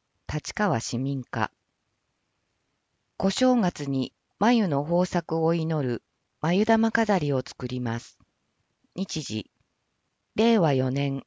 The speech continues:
一月十日。月曜日祝日。午前十時から正午。場所。歴史民族資料館。講師。立川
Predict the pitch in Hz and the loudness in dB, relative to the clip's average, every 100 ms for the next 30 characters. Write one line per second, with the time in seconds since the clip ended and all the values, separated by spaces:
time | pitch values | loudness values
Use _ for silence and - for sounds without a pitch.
0 | _ - - 190 180 185 - - 156 147 | _ -10 -4 -2 0 -2 -2 -2 -2 -2
1 | - 135 - _ _ _ _ _ _ - | -2 -2 -4 _ _ _ _ _ _ -6
2 | 170 - 220 233 196 123 110 - - - | -6 -2 2 2 2 0 -6 -6 -12 -8
3 | 139 123 - - - _ _ _ _ _ | -6 -8 -10 -20 -20 _ _ _ _ _
4 | - 214 214 165 131 - 110 226 220 170 | 0 0 2 0 0 -6 -2 2 2 0
5 | - 120 117 - 143 120 101 98 _ _ | 0 0 0 0 -2 -2 -4 -8 _ _
6 | _ _ _ _ _ _ _ 151 160 165 | _ _ _ _ _ _ _ 0 0 0
7 | 151 - _ _ _ _ _ _ - 165 | -2 -2 _ _ _ _ _ _ -4 -4
8 | - - 214 208 208 202 - - 202 196 | -4 -2 0 2 0 -2 -4 -4 -2 2
9 | 190 - 117 107 101 - _ _ _ _ | 0 0 -4 -4 -8 -18 _ _ _ _
10 | _ _ _ _ - 208 185 - 120 - | _ _ _ _ 0 2 2 -2 -6 -6
11 | _ _ _ _ _ _ - 170 - - | _ _ _ _ _ _ -4 -4 -2 -2
12 | 233 180 127 | 2 4 2